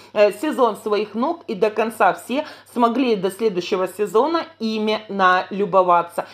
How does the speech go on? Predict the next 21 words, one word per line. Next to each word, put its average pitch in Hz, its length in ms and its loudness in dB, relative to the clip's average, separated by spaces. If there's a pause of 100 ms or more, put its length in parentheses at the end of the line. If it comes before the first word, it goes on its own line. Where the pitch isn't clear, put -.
(140)
И 226 60 -4
вы 233 120 2
знаете, 320 320 -4
человека 277 280 -6
не 233 140 -4
смущает, 247 480 -2
что - 180 -6
там 226 380 0
люди 196 380 -2
отдыхают, 185 760 0
это 170 200 0
их 240 340 -6
зона 202 580 -2
отдыха. 208 520 -2 (220)
Увалился, 339 580 2
одетый, 196 500 -2
никто 226 240 -10
никаких 208 420 -8
замечаний 185 640 -2
не 180 160 -4
делает, 311 400 0